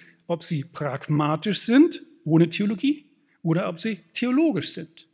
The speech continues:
Und wenn sie theologisch sind, sind sie vollkommen unterschiedlich, ob sie ein Kenntnisdialog sind,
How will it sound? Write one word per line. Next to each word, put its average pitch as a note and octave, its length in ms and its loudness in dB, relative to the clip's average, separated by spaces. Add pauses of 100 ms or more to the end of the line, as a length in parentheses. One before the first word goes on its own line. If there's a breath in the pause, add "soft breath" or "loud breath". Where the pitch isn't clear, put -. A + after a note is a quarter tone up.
(380 loud breath)
Und C#3 260 -2
wenn B3+ 220 2
sie C#4 160 0
theologisch D3+ 580 -2
sind, G#3 200 -2
sind F#3+ 180 -4
sie E3 140 -8
vollkommen B3 480 -4
unterschiedlich, F3+ 680 -6
ob D#3+ 140 -4
sie F#3 160 -8
ein C#3+ 300 -8
Kenntnisdialog A3+ 960 -4
sind, C#4 420 -4